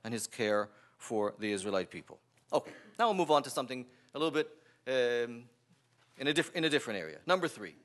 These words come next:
Three and four are passages from the book of Deuteronomy that everyone's familiar with. They come up every year at the end of the summer, just around the time of the holidays. According to Deuteronomy thirty-one, when Moses finished speaking,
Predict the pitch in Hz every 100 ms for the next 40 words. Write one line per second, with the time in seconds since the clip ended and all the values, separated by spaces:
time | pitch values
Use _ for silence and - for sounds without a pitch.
0 | - - _ 185 269 226 208 208 156 175
1 | 170 156 160 160 139 143 135 131 117 160
2 | 208 196 185 - - 127 165 185 151 131
3 | 139 190 180 151 143 - _ _ - 123
4 | 135 143 151 - - _ 165 196 180 165
5 | 151 151 139 - 107 139 202 151 143 151
6 | 143 139 131 - - _ 127 170 - 143
7 | 135 135 - 123 113 113 131 - 107 110
8 | 104 87 80 - - _ _ _ _ _
9 | _ _ _ _ _ _ _ _ _ _
10 | _ - _ _ _ _ _ _ _ _
11 | _ - - 170 147 156 147 143 117 127
12 | 107 101 170 247 247 - _ _ - _
13 | 117 151 147 135 175 147 - - 254 247
14 | 233